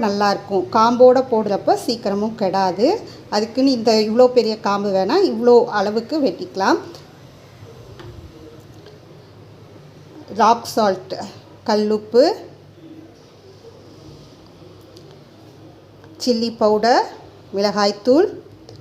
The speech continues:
சில்லி, கிரீன், இது ரெட் சில்லி, ட்ரை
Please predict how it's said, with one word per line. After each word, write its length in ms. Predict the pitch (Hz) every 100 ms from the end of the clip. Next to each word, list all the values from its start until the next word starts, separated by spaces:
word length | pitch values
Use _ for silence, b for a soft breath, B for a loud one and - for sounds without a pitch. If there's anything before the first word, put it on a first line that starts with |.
| - - - -
சில்லி, 320 | 226 226 269 359 - - - 196
கிரீன், 260 | 214 240 208
இது 160 | 202 202
ரெட் 220 | 214 214 -
சில்லி, 280 | 240 226 233 165 - 180
ட்ரை 180 | 214 220